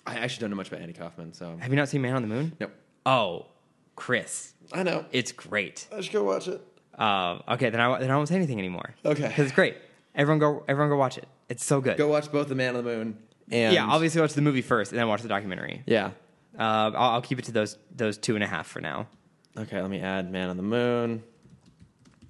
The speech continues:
Speaker 1: Just
Speaker 2: I think it's
Speaker 1: nip it
Speaker 2: on
Speaker 1: out.
Speaker 2: Amazon, I wanna say.
Speaker 1: I'm sure I can track it down somewhere. Um, wait, we do have one more quick plug, though.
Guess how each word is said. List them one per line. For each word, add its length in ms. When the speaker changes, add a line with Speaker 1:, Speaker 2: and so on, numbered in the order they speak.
Speaker 1:
Just 180
Speaker 2:
I 80
think 180
it's 100
Speaker 1:
nip 60
it 40
Speaker 2:
on 240
Speaker 1:
out. 60
Speaker 2:
Amazon, 480
I 80
wanna 180
say. 280
Speaker 1:
I'm 80
sure 100
I 20
can 100
track 160
it 80
down 160
somewhere. 440
Um, 320
wait, 160
we 120
do 80
have 120
one 260
more 200
quick 200
plug, 240
though. 260